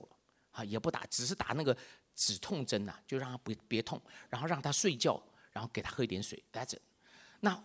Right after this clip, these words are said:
我就有一天就圣灵的感动，我就跟他讲说：“你现在回去，到你现在那地方，就问他一句话说，将来你离开的时候，你是要跟我到天堂呢，还是你要到另外一个地方去？”哦，因为他先生很依恋他的，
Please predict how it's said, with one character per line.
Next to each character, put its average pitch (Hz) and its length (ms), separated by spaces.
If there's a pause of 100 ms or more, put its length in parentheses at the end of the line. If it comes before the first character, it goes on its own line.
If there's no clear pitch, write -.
(120)
我 165 160
就 240 140
有 143 180
一 160 60
天 190 200
就 208 140
圣 220 320
灵 135 100
的 151 60
感 92 220
动， 120 180
我 98 60
就 135 100
跟 127 160
他 127 80
讲 - 180
说 - 140
：“你 117 100
现 190 220
在 151 60
回 104 180
去， - 180 (320)
到 202 140
你 156 80
现 156 160
在 156 80
那 143 100
地 117 80
方， 110 140 (260)
就 - 220
问 330 160
他 220 160
一 220 60
句 208 80
话 196 120
说， 190 200 (320)
将 311 220
来 269 120
你 214 140
离 175 100
开 240 140
的 233 40
时 - 80
候， 175 120 (220)
你 160 120
是 277 100
要 247 60
跟 269 180
我 226 80
到 240 180
天 339 380
堂 190 200
呢， 196 100
还 160 160
是 196 80
你 156 100
要 135 80
到 165 140
另 208 160
外 185 80
一 180 60
个 151 40
地 160 80
方 156 160
去？” 143 200 (1400)
哦， 165 160
因 175 80
为 165 80
他 160 100
先 165 160
生 170 120
很 123 100
依 120 160
恋 131 180
他 90 200
的， - 120